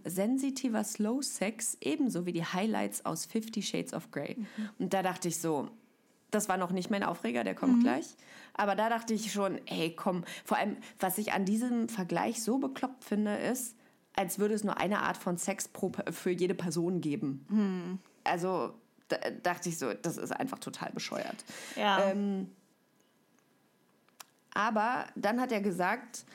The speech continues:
Speaker 1: und der weibliche Ruf nach einem richtigen Mann, der ist auch in Zeiten von Me Too nicht leiser geworden. Und das,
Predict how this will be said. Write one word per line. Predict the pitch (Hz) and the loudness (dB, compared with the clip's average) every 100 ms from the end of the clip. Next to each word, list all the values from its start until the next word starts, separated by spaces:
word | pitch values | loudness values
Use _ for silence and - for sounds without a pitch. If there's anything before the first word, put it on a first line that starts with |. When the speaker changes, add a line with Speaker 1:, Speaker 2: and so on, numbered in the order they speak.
| - - - - - | -20 -20 -20 -4 2
Speaker 1:
und | 208 226 | 2 4
der | 202 | 2
weibliche | 196 269 330 302 233 | 2 2 0 2 2
Ruf | 220 294 | 4 2
nach | 233 214 | 2 2
einem | 208 208 | 2 4
richtigen | 208 269 - 262 208 | 2 0 0 2 4
Mann, | 180 180 311 415 - - - _ 208 | 4 2 2 -2 -8 -18 -20 _ 0
der | 240 311 | 2 2
ist | - 311 - | -2 -2 0
auch | 220 | 0
in | 214 202 | 0 0
Zeiten | 185 202 185 | 0 0 -2
von | - 190 185 | -2 0 2
Me | 208 214 | 0 0
Too | - 196 | 0 2
nicht | 180 202 - | 2 0 0
leiser | 170 160 160 | -2 0 0
geworden. | 156 147 147 - 156 - _ _ - - - - _ - | -2 -2 -4 -4 -6 -10 _ _ -20 -20 -20 -20 _ -2
Und | 190 - - | -2 0 0
das, | 262 262 | 0 -2